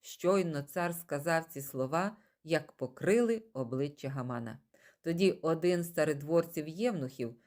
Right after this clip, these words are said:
Хервона, промовив до царя: «Он і шибениця заввишки п'ятдесят ліктів стоїть перед домом Гамана. Адже Гаман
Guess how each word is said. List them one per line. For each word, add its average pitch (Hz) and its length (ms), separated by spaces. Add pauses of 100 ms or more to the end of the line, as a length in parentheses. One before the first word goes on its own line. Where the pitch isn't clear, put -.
Хервона, 151 640 (140)
промовив 185 540
до 135 100
царя: 127 420 (260)
«Он 262 300
і 269 100
шибениця 175 760 (240)
заввишки 175 580
п'ятдесят 165 640
ліктів 175 460 (200)
стоїть 240 460
перед 214 300
домом 190 320
Гамана. 151 540 (400)
Адже 175 340
Гаман 175 520